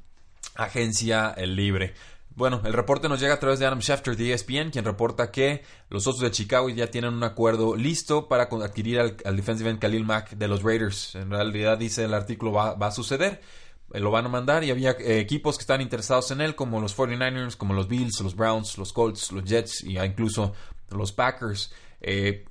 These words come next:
el contexto, pues bueno, Khalil Mack no ha entrenado en todo el offseason con el equipo. Es un caso de protesta. Ahora sí que le estaba exigiendo al equipo que le pagaran lo que vale y el equipo en ningún momento cedió desde que John Gruden estaba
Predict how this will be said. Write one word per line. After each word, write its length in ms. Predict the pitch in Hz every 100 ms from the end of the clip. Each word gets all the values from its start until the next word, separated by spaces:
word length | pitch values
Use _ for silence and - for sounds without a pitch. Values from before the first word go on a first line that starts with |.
| -
el 120 | 117
contexto, 480 | 107 113 107 135 151
pues 100 | 135
bueno, 220 | 135 151
Khalil 220 | 131 127 135
Mack 160 | 139
no 80 | 135
ha 40 |
entrenado 380 | 135 131 123 127
en 80 | 117
todo 140 | 123
el 60 | 123
offseason 460 | 117 - 110 143 165
con 400 | 107 98 95 95
el 160 | 92
equipo. 460 | 92 127 120 165 190 - - -
Es 420 | - 95 98 98
un 300 | 110 107 104
caso 400 | 101 110 107 110
de 160 | 104 98
protesta. 680 | 98 95 - 113 - 165 156
Ahora 180 | 101 101
sí 140 | 104
que 120 | 101 104
le 100 | 98
estaba 340 | 104 104 107
exigiendo 420 | 98 - 107 107
al 60 | 104
equipo 340 | 98 98 101
que 80 | 95
le 80 | 90
pagaran 360 | - 101 107
lo 80 | 107
que 100 | 98
vale 320 | 101 107 110
y 100 | 107
el 80 | 98
equipo 280 | 92 110 107
en 60 | 101
ningún 220 | 98 113
momento 360 | 110 107 104
cedió 340 | 101 98 98 107
desde 260 | 101 92
que 260 | 95 92 87 - - - 101
John 200 | 107 113
Gruden 320 | 110 113 110
estaba 500 | 98 104 101 98 87